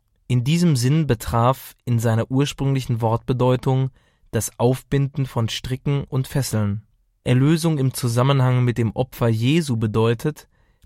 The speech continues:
dass der in Sünde verstrickte Mensch aus den Fesseln des Bösen befreit wird.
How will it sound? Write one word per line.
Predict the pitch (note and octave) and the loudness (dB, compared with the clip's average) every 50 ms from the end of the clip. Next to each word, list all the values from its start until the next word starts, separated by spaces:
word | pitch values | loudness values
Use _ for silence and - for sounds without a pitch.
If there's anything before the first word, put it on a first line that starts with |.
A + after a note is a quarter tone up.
| _ _ _ | _ _ _
dass | - A#2+ A2+ - | -2 -2 -2 0
der | - A#2+ - | 0 -2 0
in | - A#2+ A#2 A2 | 0 0 0 0
Sünde | A2+ B2+ C#3+ D#3 D3+ C#3+ | 0 0 0 0 0 -2
verstrickte | - C3 - - - C3 A#2 - - A#2 | -4 -6 -6 -6 -6 -8 -8 -6 -4 -2
Mensch | A2 A2 A2 A2+ C3+ D3+ - - - - - _ _ _ | 0 0 0 0 0 -2 -4 -8 -12 -16 -20 _ _ _
aus | - - A#2+ A#2 - | -6 -4 -2 -2 -2
den | - A#2+ A2 | -2 -4 -4
Fesseln | - - - A#2+ - - D#3 D3 C#3+ C#3 | -4 -4 -6 -6 -2 0 0 0 0 0
des | B2+ A#2 - | -2 -4 -6
Bösen | - - A#2+ A2+ A#2 A#2 C3 C3+ B2 | -4 -2 0 0 0 0 0 0 -2
befreit | - - - C3 A#2+ A#2 A2+ - - A2 | -2 -4 -2 0 2 2 0 -2 -4 -8
wird. | A2 G#2 - - - | -8 -8 -10 -14 -20